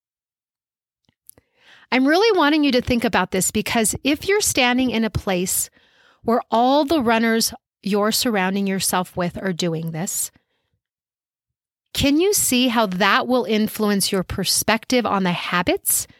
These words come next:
that you might be struggling with to create, and what you think your running should look like, what you think your running routine should be?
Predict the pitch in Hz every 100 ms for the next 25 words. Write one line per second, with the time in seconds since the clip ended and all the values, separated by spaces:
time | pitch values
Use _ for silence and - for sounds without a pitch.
0 | _ _ _ _ _ _ _ _ _ _
1 | - 247 208 254 254 226 208 196 - -
2 | 214 202 226 214 202 196 - 208 - -
3 | 180 170 175 262 - - _ _ _ _
4 | _ _ _ _ _ _ _ _ 202 196
5 | 214 220 214 190 208 196 196 185 185 180
6 | 175 - 180 165 160 165 - 220 247 -
7 | - - _ _ _ _ _ _ _ _
8 | - 208 208 196 - 196 185 185 175 180
9 | 180 180 175 165 - 175 170 156 - 165
10 | 151 160 160 254